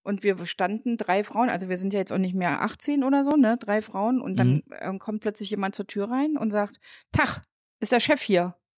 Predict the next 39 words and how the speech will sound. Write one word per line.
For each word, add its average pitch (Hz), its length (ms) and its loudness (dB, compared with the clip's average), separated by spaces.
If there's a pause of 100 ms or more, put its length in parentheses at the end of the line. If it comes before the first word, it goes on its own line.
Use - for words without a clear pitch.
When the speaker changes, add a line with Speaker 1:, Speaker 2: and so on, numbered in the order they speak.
(160)
Speaker 2:
Hm. - 180 -8 (260)
Speaker 1:
Da 196 100 0
pumpte 247 440 -2
sich 220 360 -8
in 208 220 -4
mir 208 340 -2
irgendwie 202 460 -6
alles 214 360 -4
hoch 247 220 -4
in 196 180 -8
die 190 260 -10 (200)
Halsschlagadern 202 880 -2 (140)
<laughs> - 140 -18
und - 380 -2
ich 190 200 -6
hörte 208 220 -2
mich 196 220 -6
sagen 190 400 -2
irgendwie, 196 380 -6 (360)
"Sag - 220 4
mal, 254 180 8
geht's - 460 6
noch?" 440 380 8 (120)
<laughs> - 160 4
Irgendwie, - 440 6 (180)
hier 339 160 6
stehen 302 260 6
drei 320 440 6
gestandene 349 640 4
Frauen 277 540 8 (840)
und 277 200 8
du 269 80 2
fragst 302 340 0
nach 285 160 8
dem 277 160 8
Chef 294 320 4
irgendwie, 262 440 6
"Ich 349 200 0
bin 427 100 6